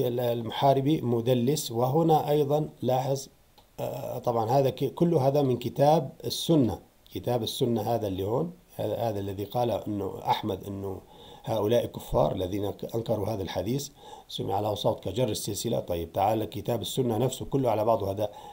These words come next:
فيه راويان مجهولان، وهذه، آه، سبق أن أتينا بها. شوف هذا السمسار، وفي هذا محمد بن إبراهيم الهروي. لاحظ السمسار بيقول لك: "بحثت كثيرًا في المصادر لم أجد، آه، له ترجمة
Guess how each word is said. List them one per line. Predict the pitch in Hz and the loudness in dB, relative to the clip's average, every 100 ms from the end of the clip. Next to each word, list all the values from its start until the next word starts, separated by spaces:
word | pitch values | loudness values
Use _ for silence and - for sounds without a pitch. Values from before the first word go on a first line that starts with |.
| - | -8
فيه | 120 104 104 | -4 -2 0
راويان | 101 104 117 117 | 0 2 2 2
مجهولان، | 101 92 101 110 117 | 0 -2 -2 0 0
وهذه، | 107 101 110 - 101 | -2 -2 -4 -4 -6
آه، | |
سبق | - 113 104 101 | -4 -6 -4 -4
أن | 98 | -6
أتينا | 101 107 107 | -6 -4 -2
بها. | 98 104 127 - | -2 -2 -2 -4
شوف | - 110 101 | -8 -4 -4
هذا | 98 | -4
السمسار، | - - 95 - 120 139 - - - - - - | -6 -6 -8 -2 2 2 -2 -14 -20 -20 -18 -8
وفي | 95 110 104 | -6 -4 -2
هذا | 107 101 101 95 - | -2 -2 -2 -4 -8
محمد | 92 - 113 101 | -10 -6 -4 -4
بن | 95 98 | -6 -6
إبراهيم | 101 98 104 | -4 -2 -2
الهروي. | 95 104 110 107 | -2 0 0 0
لاحظ | 107 107 104 | -2 -2 -6
السمسار | - 107 101 - 113 | -8 -6 -4 -2 -2
بيقول | 98 - | -2 -4
لك: | - - | -6 -8
"بحثت | - 120 - | -8 -8 -8
كثيرًا | 117 104 123 | -10 -6 -6
في | 110 | -6
المصادر | 110 104 104 123 110 | -8 -8 -4 -2 -2
لم | 104 113 113 - | -2 -2 -4 -6
أجد، | 117 104 98 - - - - - | -6 -6 -8 -18 -20 -20 -20 -14
آه، | - 107 104 | -8 -6 -4
له | 104 117 117 95 | -2 -2 -2 -8
ترجمة | - 113 104 113 127 - | -8 -8 -4 -2 -2 -6